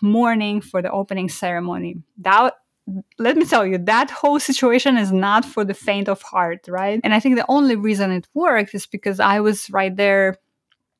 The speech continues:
in the region. I was in Jordan. Obviously, it's right next door to Saudi Arabia. It wouldn't have worked if I was in the U S, but that's why, you know, that's why they reached out to me, because they saw, I think they saw on Instagram that I was in Saudi Arabia. So, so they reached out.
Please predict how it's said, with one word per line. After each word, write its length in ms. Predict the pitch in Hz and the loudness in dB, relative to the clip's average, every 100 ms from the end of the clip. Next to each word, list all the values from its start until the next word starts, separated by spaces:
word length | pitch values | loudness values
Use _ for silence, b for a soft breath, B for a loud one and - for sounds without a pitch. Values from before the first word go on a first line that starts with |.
| - | -10
in 180 | 277 240 | -2 2
the 100 | 220 | 2
region. 300 | 214 254 240 | 2 2 4
I 100 | 185 | 2
was 140 | 175 180 | 0 0
in 140 | 202 | 0
Jordan. 580 | 196 294 285 240 226 226 - B _ _ _ | 2 2 4 2 2 0 -4 B _ _ _
Obviously, 440 | 220 208 208 - 196 | -2 0 0 -2 -4
it's 180 | 185 - | -4 -2
right 180 | 202 202 | -2 -2
next 240 | 180 185 | -6 -4
door 220 | 233 240 | 0 0
to 120 | 233 202 | 0 -6
Saudi 400 | - 196 196 196 | -2 0 0 0
Arabia. 540 | 190 190 185 180 175 B B B B | 0 -2 -2 -4 -6 B B B B
It 160 | 208 247 | -6 0
wouldn't 240 | 339 349 | 2 2
have 260 | 233 226 196 | 2 0 0
worked 380 | 196 240 285 | 0 2 2
if 160 | 240 - | 0 2
I 100 | 196 | 2
was 200 | 196 202 | 2 2
in 120 | 208 | 2
the 80 | 208 | 2
U 280 | 196 180 180 | 0 -4 -2
S, 340 | 196 311 - - | 0 0 -4 -6
but 240 | 196 180 | -6 -4
that's 260 | 185 190 - | -4 -4 -4
why, 420 | 214 98 98 98 - b b b b | 0 0 0 -2 -8 b b b b
you 80 | - | -4
know, 120 | 208 | -2
that's 240 | 185 196 - | 0 -2 0
why 120 | 214 | 0
they 180 | 196 190 | 0 0
reached 280 | 185 - - | -2 -2 0
out 220 | 208 214 | 0 0
to 80 | 202 | -6
me, 100 | 185 | -8
because 300 | 170 185 175 | -6 -6 -4
they 120 | 190 | -4
saw, 500 | 185 - 220 220 208 | -4 -4 -2 0 2
I 80 | - | 0
think 220 | 180 247 | 0 0
they 100 | 226 | 0
saw 240 | 202 - 202 | -2 -2 -2
on 140 | 185 | 0
Instagram 680 | 185 196 - 233 240 285 302 | -2 -4 -6 -4 0 2 2
that 120 | 202 | 2
I 120 | 185 | 0
was 240 | 185 220 247 | 0 0 2
in 140 | 240 | 2
Saudi 340 | - 233 220 214 | 0 0 0 -2
Arabia. 560 | 202 196 190 190 185 | -2 -4 -4 -4 -4
So, 440 | 185 - 185 175 180 | -6 -6 -4 -4 -6
so 160 | - | -8
they 180 | 180 180 | -6 -4
reached 300 | 185 190 - | -4 -4 0
out. 280 | 185 170 160 | 2 2 -2